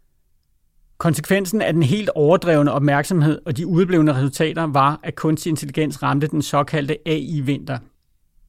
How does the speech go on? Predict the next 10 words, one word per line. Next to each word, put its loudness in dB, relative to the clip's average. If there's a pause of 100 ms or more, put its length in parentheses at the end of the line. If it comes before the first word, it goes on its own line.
En -2
periode, 0
som -2
strakte 0
sig -4
fra -4
slutningen -2
af -2
nitten 2
firserne -2